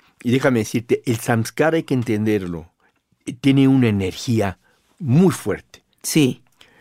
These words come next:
Speaker 1: No se vence fácil.
Speaker 2: Es un trabajo de por vida.
Speaker 1: Es un trabajo de por vida y de momento a momento. Ese
Speaker 2: Sí.
Speaker 1: es el punto.
Speaker 2: Ok.
Speaker 1: De momento a momento. Estamos en una comida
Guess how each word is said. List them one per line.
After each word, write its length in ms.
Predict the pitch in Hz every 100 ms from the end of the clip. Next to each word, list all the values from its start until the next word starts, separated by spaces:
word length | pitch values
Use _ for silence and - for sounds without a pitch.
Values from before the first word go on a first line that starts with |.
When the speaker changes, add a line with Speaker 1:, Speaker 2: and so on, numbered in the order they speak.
| _ _ _ _ _ _ _
Speaker 1:
No 440 | - 113 127 143 156
se 220 | - 131
vence 340 | 117 117 -
fácil. 600 | 101 - 92 - - 123 _ _ _ _ _ _ _ _ _ _ _ _
Speaker 2:
Es 120 | 220 302
un 100 | 311
trabajo 340 | 262 262 277
de 60 | 262
por 220 | 196 185
vida. 380 | 208 226 151 - _ _ _ _ _
Speaker 1:
Es 160 | - 123
un 100 | 147
trabajo 460 | 127 113 120 151 - - _
de 160 | 110 107
por 200 | 98 98
vida 380 | 160 185 233 - _ _
y 140 | - 95
de 120 | 98
momento 680 | 101 101 110 139 147 143 -
a 60 |
momento. 560 | 90 82 92 101 - -
Ese 140 | - 135
Speaker 2:
Sí. 100 | 139
Speaker 1:
es 120 | 127
el 100 | 85
punto. 320 | 82 73 - _ _ _
Speaker 2:
Ok. 220 | 147 - 135 -
Speaker 1:
De 140 | - 101
momento 640 | 107 110 135 147 139 139 -
a 80 |
momento. 500 | 87 80 64 65 _ - _ _ _ _ -
Estamos 340 | - 101 92
en 100 | 95
una 160 | 92 90
comida 580 | 101 127 156 147 127